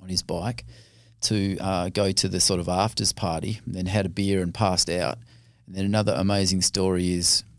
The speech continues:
he would go out to a party, sort of get some sort of guilt thing on,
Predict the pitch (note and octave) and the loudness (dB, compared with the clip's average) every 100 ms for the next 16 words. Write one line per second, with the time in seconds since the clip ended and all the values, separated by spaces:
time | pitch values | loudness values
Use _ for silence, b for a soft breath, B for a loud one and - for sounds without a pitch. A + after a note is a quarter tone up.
0 | _ - G#2+ G2+ F#2+ A2+ G#2+ G2 - G#2 | _ -2 0 0 2 4 6 4 2 -2
1 | F#2 - G2+ F#2 F#2 D3 C3+ - _ - | -2 -2 0 0 0 -4 -6 -16 _ -8
2 | - G#2+ G2 F#2+ - - - A2 G2 G#2+ | -4 -2 0 0 -2 -2 -2 0 2 0
3 | F2+ E2+ G2+ G2+ - - - - G2 F#2+ | -2 -2 0 0 -4 -16 -20 -6 -2 0
4 | - | 0